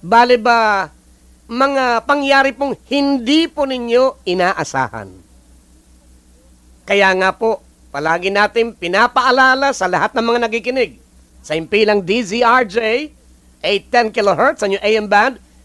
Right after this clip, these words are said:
na always expect the unexpected to happen at the most unexpected times. Dahil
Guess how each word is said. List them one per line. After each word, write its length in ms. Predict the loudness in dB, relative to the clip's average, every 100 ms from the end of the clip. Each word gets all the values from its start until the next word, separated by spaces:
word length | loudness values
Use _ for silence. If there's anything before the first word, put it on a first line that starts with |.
| _
na 480 | -6 -2 0 0 -4 2
always 720 | 4 4 2 2 2 0 -2
expect 560 | -2 -4 -8 -4 -4 -4 -10
the 240 | -4 -2
unexpected 720 | -2 -4 -6 -8 -8 -4 -6
to 80 | -6 -6
happen 480 | -8 -8 -12 -12 -18 -20 _ _ _ _
at 80 | -2
the 80 | 0
most 320 | 0 0 0
unexpected 560 | -2 -2 -4 -6 -4 -6
times. 320 | -4 -4 -6
Dahil 640 | 0 0 0 -4 -6 -12